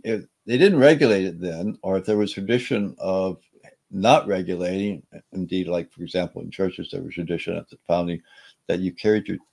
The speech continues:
your, uh, firearm with you to church because there was fear of attack. So that was tradition at the time. There wasn't a general ban on public assemblies.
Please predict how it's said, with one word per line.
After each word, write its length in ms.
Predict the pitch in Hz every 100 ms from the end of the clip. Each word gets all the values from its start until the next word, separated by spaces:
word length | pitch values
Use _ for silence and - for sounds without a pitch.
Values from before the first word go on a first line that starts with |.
| _ _
your, 340 | - 87 90
uh, 220 | 90 85 82 -
firearm 380 | - 123 127 -
with 200 | 104 -
you 80 | -
to 140 | -
church 480 | - - - - - _ _ _ _ _ _ _ _ _ -
because 600 | - - 92 90 - -
there 100 | 90
was 260 | 92 -
fear 460 | - 90 87 87 90
of 500 | - 80 80 82 82 _ _ -
attack. 380 | 85 131 - - - _ _ _ _ _ _ _
So 600 | - - 50 50 50 - - -
that 200 | 90 69
was 140 | 95
tradition 420 | - 87 92 78
at 120 | 82 76
the 80 |
time. 420 | 78 - 71 78 95
There 120 | 90
wasn't 440 | 87 92 95 82
a 120 | 82
general 380 | 80 87 87 87
ban 280 | 73 80 82
on 100 | 78
public 320 | 76 80 76
assemblies. 680 | 71 - 78 76 - - -